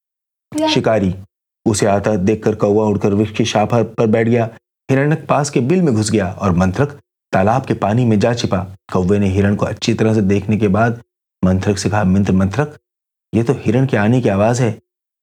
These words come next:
Speaker 2: एक प्यासा हिरण पानी पीने के लिए तालाब पर आया है, उसी का ये शब्द है, मनुष्य का नहीं।" "मंत्रक, ये हिरण बार-बार पीछे मुड़कर देख रहा है और डरा हुआ सा है,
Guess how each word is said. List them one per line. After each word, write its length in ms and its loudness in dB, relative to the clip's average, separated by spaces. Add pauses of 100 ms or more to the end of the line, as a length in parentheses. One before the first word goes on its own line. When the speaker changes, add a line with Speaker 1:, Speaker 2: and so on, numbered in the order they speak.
Speaker 2:
एक 220 -6
प्यासा 360 -2
हिरण 300 0
पानी 340 0
पीने 320 0
के 60 0
लिए 140 0
तालाब 320 0
पर 120 0
आया 140 2
है, 240 -4 (400)
उसी 260 0
का 100 0
ये 140 2
शब्द 280 0
है, 60 0
मनुष्य 380 0
का 120 0
नहीं।" 240 0 (640)
"मंत्रक, 460 -2 (600)
ये 80 0
हिरण 300 0
बार-बार 420 0
पीछे 360 -2
मुड़कर 340 0
देख 240 0
रहा 140 0
है 220 -4 (460)
और 100 2
डरा 280 2
हुआ 240 0
सा 160 0
है, 220 -6